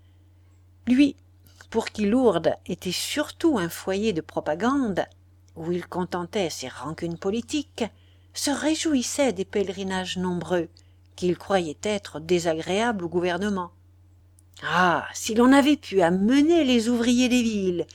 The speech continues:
créer une démocratie catholique. « L'année dernière, » continua-t-il, « on est à peine arrivé à deux cent mille pèlerins. Cette année, j'espère qu'on dépassera ce chiffre. »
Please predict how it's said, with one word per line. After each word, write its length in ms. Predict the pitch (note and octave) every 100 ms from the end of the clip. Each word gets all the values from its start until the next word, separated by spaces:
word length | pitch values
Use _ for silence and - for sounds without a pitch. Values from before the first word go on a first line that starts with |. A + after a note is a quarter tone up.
| - - _
créer 600 | - C#4 D4+ D#4+ F4 D#4+
une 220 | B3+ A#3+ F#3 D#3+ -
démocratie 640 | E4 D4 D4 - C4+ -
catholique. « 640 | B3 A#3 A#3+ F#3 - - - _ _ _ _ _ _ _ _ C#4+
L'année 260 | E4+ G#3+
dernière, » 640 | C#3+ - D#3 E3 D#3+ C#3 - _ _ _ _
continua-t-il, « 880 | F#3 D#3 E3 E3 C3+ - - C#3+ - _ _ _ _ - - -
on 180 | D#4
est 240 | D#4+ D#4 D4+
à 80 | C#4+
peine 400 | - F4 E4+ D4
arrivé 400 | C4 C#4 C#4 D#4
à 80 |
deux 140 | A3+ B3+
cent 200 | - B3+
mille 240 | B3 A3
pèlerins. 560 | - A3 G3 F#3+ F3+ C#3 _ _ _ _ _ - _
Cette 340 | - F3+ -
année, 520 | - G3 D4+ A3 D#3 - -
j'espère 640 | - - - - D#4 - -
qu'on 120 | D#3
dépassera 500 | G3 - - - B3
ce 120 | -
chiffre. » 520 | - - E4+ - -